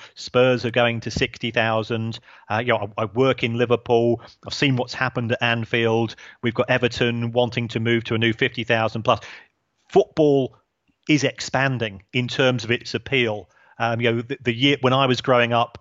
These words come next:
attendances were falling throughout, you know, when I was, throughout my adolescence, because football was a little bit naughty in those days. You know, I, I don't wanna get too Green Street with you, but it was, uh, you know, things were quite lively at matches, and the, the demographics of those who att-, attended were completely different.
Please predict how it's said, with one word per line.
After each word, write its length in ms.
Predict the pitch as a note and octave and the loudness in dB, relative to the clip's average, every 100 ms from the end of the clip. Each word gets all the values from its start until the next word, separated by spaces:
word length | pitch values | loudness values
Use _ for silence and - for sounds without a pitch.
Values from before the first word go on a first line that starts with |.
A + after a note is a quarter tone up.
| - | -20
attendances 600 | - - C3 A#2 A2+ A2+ G2 | -14 -4 -2 -2 -6 -10 -8
were 80 | |
falling 520 | F#2+ - D#3 C3+ A2+ A2+ | -4 4 4 4 0 -2
throughout, 400 | A#2+ A2+ A2+ - - - _ | 2 4 2 -2 -18 -20 _
you 80 | - | -4
know, 60 | A2 | -2
when 100 | A2 | -2
I 120 | B2 | -2
was, 120 | A#2 A#2 | -2 -6
throughout 380 | - B2 A#2 A2 | -6 -2 0 0
my 200 | A#2+ B2+ | 0 0
adolescence, 480 | G#2+ A2 G#2+ C3 C3 | 0 -2 -4 -4 -6
because 380 | A#2+ C3+ B2+ - - - - _ _ - | -4 0 0 -2 -18 -20 -20 _ _ -6
football 260 | E3+ C#3 | -4 -2
was 100 | C3 | -2
a 40 | B2+ | -2
little 160 | C3+ | -2
bit 140 | B2+ C#3 | 0 4
naughty 400 | D3 E3 - A2 | 6 4 4 0
in 80 | |
those 260 | G#2 G2+ G#2 | 2 -2 0
days. 420 | A2+ A2 C3 - | 2 2 2 0
You 80 | C3+ | 2
know, 100 | A2+ | 4
I, 40 | |
I 160 | A#2+ B2+ | 4 2
don't 100 | B2+ | -2
wanna 120 | B2 | -2
get 160 | B2 - | -4 -2
too 160 | C3 | -4
Green 300 | A2+ B2+ C3+ | 0 2 2
Street 300 | C3 - G#2+ | 0 -2 -4
with 140 | A#2+ A#2 | -2 0
you, 200 | A#2+ A#2+ | 0 2
but 240 | A#2 A#2 - - - - | 2 2 -4 -20 -14 -4
it 160 | C3 | -2
was, 320 | C3+ A#2 A2 | 0 -2 0
uh, 340 | B2 A#2 A#2 B2 | 2 4 4 2
you 80 | C#3 | -2
know, 60 | A#2 _ | -4 _
things 220 | - D#3+ C#3 | -4 -4 -4
were 60 | |
quite 300 | C3 C#3 A#2+ | -2 0 2
lively 400 | C#3+ C3 B2+ A#2 | 2 0 0 -2
at 100 | G#2+ | 0
matches, 500 | B2 B2 - B2+ A#2 | 0 -2 0 0 0
and 320 | A#2+ A#2+ A#2+ A#2 - - _ _ _ _ _ _ - | -2 -4 -8 -12 -18 -20 _ _ _ _ _ _ -4
the, 160 | C3+ C#3 | -4 0
the 120 | B2 | -2
demographics 920 | D#3 C#3+ B2 B2+ C3 C#3 D3+ - - | 2 2 2 2 0 2 -2 -2 -8
of 120 | A#2 | -2
those 300 | C3 B2+ B2 | 0 0 -2
who 140 | - | -6
att-, 260 | A#2 A2+ B2+ | -6 -6 -6
attended 460 | B2 B2+ A#2 A#2+ A#2 | -2 0 0 -4 -6
were 60 | |
completely 460 | - A#2 - A#2 A2+ | -8 -8 -6 -6 -2
different. 380 | A#2+ A2 G#2 | -2 0 -4